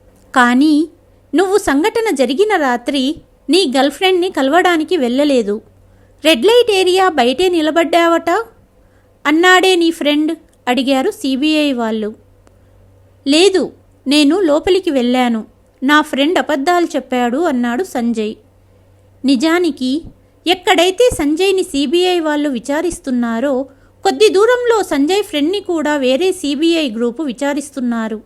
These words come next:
స్నేహితుడు చెప్పిన వివరాల ప్రకారం చేతల ఏరియా నుండి ఫ్రెండ్ బయటకొచ్చి చూసేసరికి సంజయ్ చాలా మూడ్ ఆఫ్గా కనపడ్డాడు. వెంటనే స్నేహితుడితో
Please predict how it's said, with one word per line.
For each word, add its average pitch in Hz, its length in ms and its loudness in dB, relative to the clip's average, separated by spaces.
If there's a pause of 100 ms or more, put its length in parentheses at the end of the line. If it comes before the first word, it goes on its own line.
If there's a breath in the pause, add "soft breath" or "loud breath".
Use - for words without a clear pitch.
(320)
స్నేహితుడు 392 600 0
చెప్పిన 359 420 0
వివరాల 349 460 2
ప్రకారం 277 580 0 (560 soft breath)
చేతల 392 400 2 (100)
ఏరియా 349 400 2
నుండి 311 500 0 (160)
ఫ్రెండ్ 339 400 2
బయటకొచ్చి 285 680 -2
చూసేసరికి 320 720 -2 (480 soft breath)
సంజయ్ 277 540 2
చాలా 302 520 0
మూడ్ 294 300 2
ఆఫ్గా 311 320 -2
కనపడ్డాడు. 233 760 -4 (640 soft breath)
వెంటనే 339 480 2
స్నేహితుడితో 285 920 -2